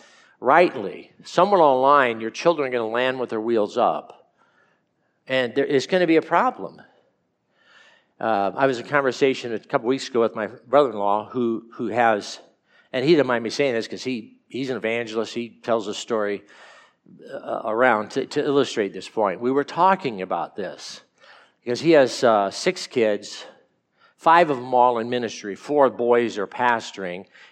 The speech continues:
and then he has a daughter who, who's involved with ministry. And he has another boy who's the most talented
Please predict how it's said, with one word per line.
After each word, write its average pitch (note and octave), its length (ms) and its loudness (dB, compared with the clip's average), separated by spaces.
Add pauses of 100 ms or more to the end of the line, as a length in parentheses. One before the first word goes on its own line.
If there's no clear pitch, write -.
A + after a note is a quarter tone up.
and A#2 120 -6
then A#2 100 -4
he A2 60 -4
has G#2+ 160 -4
a G#2 60 -10
daughter A2 460 2
who, G#2+ 360 -6
who's G2+ 440 -14
involved G#2 420 2
with F#2+ 140 -12
ministry. G#2 520 -8 (260)
And C3 80 -4
he B2+ 60 0
has A#2+ 140 -2
another D3 240 6
boy G#2+ 240 2
who's C3 320 0
the A2+ 60 -10
most A#2 260 -4
talented D3 680 0